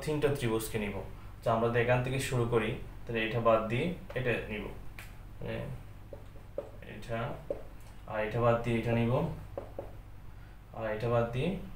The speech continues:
এটা নিব। মাঝখানে অর্থাৎ সেন্টার পয়েন্টে আমরা একটা ওয়ান নিব। তিনটা ডায়াগোনালের যে ছেদবিন্দু আছে, এটাকে আমি ওয়ান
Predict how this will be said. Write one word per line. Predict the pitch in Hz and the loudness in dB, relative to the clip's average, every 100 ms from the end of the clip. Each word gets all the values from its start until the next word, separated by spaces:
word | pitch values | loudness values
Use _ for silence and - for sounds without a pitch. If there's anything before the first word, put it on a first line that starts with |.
| - 117 | -6 -6
এটা | 113 104 | -4 -4
নিব। | 170 170 - - - - - - - - - - | -6 -8 -8 -10 -12 -12 -12 -12 -12 -14 -14 -12
মাঝখানে | 117 - 127 | -8 0 4
অর্থাৎ | 123 - | 4 4
সেন্টার | 117 131 131 | 4 6 6
পয়েন্টে | 139 131 151 208 - - - - | 8 8 6 4 0 -6 -8 -2
আমরা | 117 110 | 2 2
একটা | 113 110 | 4 2
ওয়ান | 104 101 98 | 4 2 2
নিব। | 95 - - - - - - - - - - - - - - 120 120 | -4 -4 -6 -6 -10 -10 -12 -10 -10 -12 -12 -14 -14 -14 -14 -10 -6
তিনটা | 123 117 127 117 | -2 0 2 6
ডায়াগোনালের | 113 110 120 123 123 180 - - - - 117 | 6 6 4 4 6 4 0 -4 -10 -8 -4
যে | 117 | -2
ছেদবিন্দু | 120 117 117 113 113 | 2 2 4 4 4
আছে, | 131 | 4
এটাকে | 117 113 117 | 2 4 4
আমি | 113 185 - - | 4 2 0 4
ওয়ান | 117 117 | 10 10